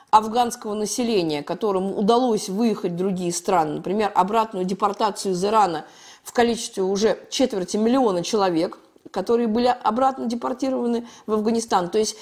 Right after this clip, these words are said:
все те самые проблемы, о которых мы с вами говорили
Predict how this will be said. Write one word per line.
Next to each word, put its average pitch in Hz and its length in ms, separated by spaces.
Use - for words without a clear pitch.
все 349 420
те 294 220
самые 208 440
проблемы, 180 540
о 170 40
которых 208 420
мы 196 80
с 190 100
вами 170 220
говорили 170 560